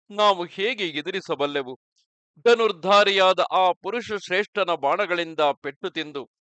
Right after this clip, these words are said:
ನಮ್ಮ ಸೈನ್ಯವೆಲ್ಲ ಓಡಿಬಿಟ್ಟಿತು. ಯುದ್ಧದಲ್ಲಿ ಕೋಪಗೊಂಡ ಯಮನನ್ನು, ವಜ್ರಾಯುಧ ಪಾಣಿಯಾದ ಇಂದ್ರನನ್ನು, ಪಾಶುಪತಾಸ್ತ್ರವನ್ನು ಧರಿಸಿದ ವರುಣನನ್ನು,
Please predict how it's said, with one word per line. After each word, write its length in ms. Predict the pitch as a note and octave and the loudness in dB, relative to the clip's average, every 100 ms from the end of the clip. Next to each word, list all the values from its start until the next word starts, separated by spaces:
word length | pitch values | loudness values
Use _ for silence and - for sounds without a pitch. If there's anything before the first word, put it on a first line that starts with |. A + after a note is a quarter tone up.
| _ | _
ನಮ್ಮ 320 | G3+ B3 A#3 | -6 -4 -2
ಸೈನ್ಯವೆಲ್ಲ 680 | G3 - E3 A3+ G3 E3 D3 B2 C#3 D3 | -4 -4 -6 -4 0 0 0 -2 -2 -6
ಓಡಿಬಿಟ್ಟಿತು. 680 | C3+ F#3+ D3+ C#3+ D3+ - B2+ _ _ _ _ _ - | -8 -6 -6 -6 -6 -8 -14 _ _ _ _ _ -6
ಯುದ್ಧದಲ್ಲಿ 680 | A#3+ F#3 G#3+ G3+ G#3 G3+ F#3 | -6 2 4 4 2 2 -2
ಕೋಪಗೊಂಡ 680 | - G3 A3+ A3 F#3 F#3 F3 | -2 0 2 2 0 -2 -2
ಯಮನನ್ನು, 800 | D#3 D3 G3+ F#3+ F3 E3 C#3 - _ F3 | 0 0 0 -2 -2 -4 -8 -12 _ -2
ವಜ್ರಾಯುಧ 680 | A#3 G3 A#3+ A#3 A3 G3+ G3+ | -2 0 2 4 4 2 -2
ಪಾಣಿಯಾದ 640 | - F#3 G3+ G3+ F#3 F3 - | 2 2 2 0 0 0 -4
ಇಂದ್ರನನ್ನು, 720 | D3+ G3 G#3 F#3 E3+ E3 D3+ C#3 _ _ - | -6 -8 -4 -2 -2 -6 -10 -12 _ _ 0
ಪಾಶುಪತಾಸ್ತ್ರವನ್ನು 1120 | A#3 A3 G#3+ F#3+ F3+ F#3 - F#3 F3 F3 E3+ | 0 0 -4 0 2 2 0 -2 0 0 -4
ಧರಿಸಿದ 440 | C3+ E3 F#3 F#3+ | -4 -6 -4 -2
ವರುಣನನ್ನು, 920 | E3 C3+ D#3+ F#3+ F3 E3 D#3 D3+ B2 | -2 -2 -4 -4 -4 -4 -4 -10 -10